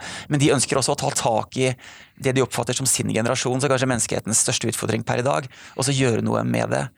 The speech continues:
Så det å kalle den klimagenerasjonen, mener jeg er litt for sånn passiv måte å omtale det på. Det å kalle dem for, eh, generasjon ulydig er litt mer aktivt, at det er noe de aktivt tar tak i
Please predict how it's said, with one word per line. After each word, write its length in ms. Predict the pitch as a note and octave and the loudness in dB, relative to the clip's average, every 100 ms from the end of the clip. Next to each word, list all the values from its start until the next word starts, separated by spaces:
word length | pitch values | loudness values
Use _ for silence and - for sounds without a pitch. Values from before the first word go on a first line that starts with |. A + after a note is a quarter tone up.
| _ - - | _ -20 -8
Så 140 | - C#3 | -2 0
det 80 | - | 2
å 20 | |
kalle 160 | D3+ B2+ | 0 0
den 80 | D3 | -2
klimagenerasjonen, 560 | B2 A#2+ B2+ C3 E3 | 0 0 2 0 0
mener 140 | D3 D3 | 0 0
jeg 20 | |
er 40 | C#3 | -2
litt 80 | |
for 100 | D3 | -2
sånn 140 | D3+ C#3+ | -2 -2
passiv 320 | - - D#3 | 0 2 2
måte 160 | C#3+ C3+ | 2 2
å 80 | A#2+ | 0
omtale 240 | A#2+ A#2 | 0 -2
det 80 | A#2 | 0
på. 140 | D#3+ - - - - | -2 -2 -14 -10 -2
Det 140 | C#3+ | 0
å 20 | |
kalle 220 | E3+ B2 B2+ | 2 2 2
dem 80 | |
for, 240 | B2 C#3+ C#3 | 2 2 4
eh, 380 | C#3 C#3 C#3+ C#3 | 4 4 4 2
generasjon 320 | C#3 C#3 C#3+ | 2 2 2
ulydig 240 | C#3+ C3 | 2 2
er 80 | D3+ | 2
litt 80 | D3 | 0
mer 160 | C3 - | -2 -2
aktivt, 460 | - E3 E3 - - - | -2 -2 -2 -4 -8 -6
at 140 | C#3+ - | -4 0
det 80 | |
er 80 | C#3+ | 0
noe 80 | C3+ | 0
de 240 | A#2+ A#2+ C3+ | -2 -2 -2
aktivt 320 | - - A#2+ | -2 -2 -2
tar 80 | B2+ | -2
tak 300 | - A2+ - | -2 -4 -2
i 120 | B2 | -4